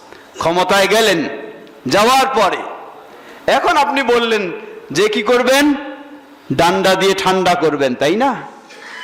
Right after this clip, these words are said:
মনে রাখবেন, যখন আপনি ক্ষমতায় থাকবেন, তখন আপনি চিন্তা করবেন, কে কি করে ওটি পরের বিষয়, আমার ক্ষমতা,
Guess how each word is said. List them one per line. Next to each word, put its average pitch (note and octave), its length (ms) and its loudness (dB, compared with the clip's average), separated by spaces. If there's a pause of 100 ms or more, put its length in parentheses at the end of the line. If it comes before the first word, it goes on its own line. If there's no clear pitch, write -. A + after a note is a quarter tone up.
(360)
মনে E3+ 280 2
রাখবেন, E3 400 0
যখন E3+ 320 -2
আপনি F3+ 240 -2
ক্ষমতায় F3 640 0
থাকবেন, F#3 420 -2 (760)
তখন F3 280 0
আপনি A3+ 280 0
চিন্তা G#3 400 -2
করবেন, F3 420 -2 (560)
কে E3 220 -2
কি G#3+ 180 -6
করে F#3 300 0
ওটি F3 220 -4
পরের D#3+ 420 -2
বিষয়, D3 380 -4
আমার C#3+ 220 -2
ক্ষমতা, C3+ 440 -4